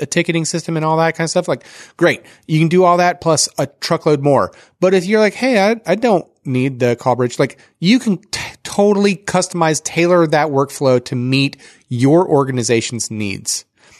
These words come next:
So get rid of your highly inaccurate, error-prone, uh, you know,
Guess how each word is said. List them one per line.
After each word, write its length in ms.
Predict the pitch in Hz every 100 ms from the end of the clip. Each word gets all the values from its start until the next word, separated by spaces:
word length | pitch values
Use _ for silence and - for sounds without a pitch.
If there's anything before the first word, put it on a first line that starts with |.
| _ -
So 380 | - 156 143 - - -
get 300 | 120 160 247
rid 340 | 208 196 190
of 560 | 185 - 131 135 127 127
your 400 | 143 120 117 110 -
highly 680 | - - 131 160 160 135 120
inaccurate, 880 | 147 139 139 131 127 - 123 120 120 - - _
error-prone, 920 | - 139 143 143 - 139 135 131 127 - _ _
uh, 340 | - 117 110 107 - -
you 180 | 131
know, 80 | 107